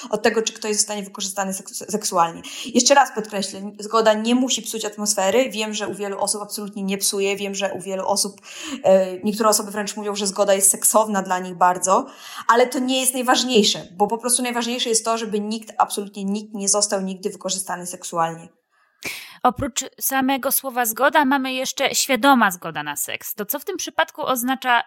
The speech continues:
Speaker 2: świadoma?
Speaker 1: E, świadoma zgoda to naj-, najkrócej mówiąc, najprościej mówiąc,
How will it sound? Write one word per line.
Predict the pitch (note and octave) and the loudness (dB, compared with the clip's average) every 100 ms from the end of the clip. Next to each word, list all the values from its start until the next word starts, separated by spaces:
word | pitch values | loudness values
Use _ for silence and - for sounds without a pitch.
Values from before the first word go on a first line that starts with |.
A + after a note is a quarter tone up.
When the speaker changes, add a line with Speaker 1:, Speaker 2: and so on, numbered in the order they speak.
| _ | _
Speaker 2:
świadoma? | - - A3 F#3 C#3+ C#3 - - C4+ - | -6 0 0 0 -4 -6 -12 -18 -2 6
Speaker 1:
E, | A#3+ A#3+ A#3+ | 6 6 2
świadoma | D4 F#4+ G4 | 2 4 4
zgoda | D4 D4+ D#4+ | 4 2 4
to | D4+ C4 | 2 -2
naj-, | C4 C4+ G#3+ | -2 -2 -2
najkrócej | A#3 B3+ B3+ B3 B3 - D#4+ D4+ B3+ | 0 2 2 -2 -6 0 2 2 -2
mówiąc, | A#3+ A#3 A#3+ B3 B3+ B3 | -2 -6 -6 -2 -2 -2
najprościej | A#3 A#3+ C4 B3 A#3 | -4 -2 -2 -2 -6
mówiąc, | A#3 B3 B3+ B3 | -4 -4 -2 -4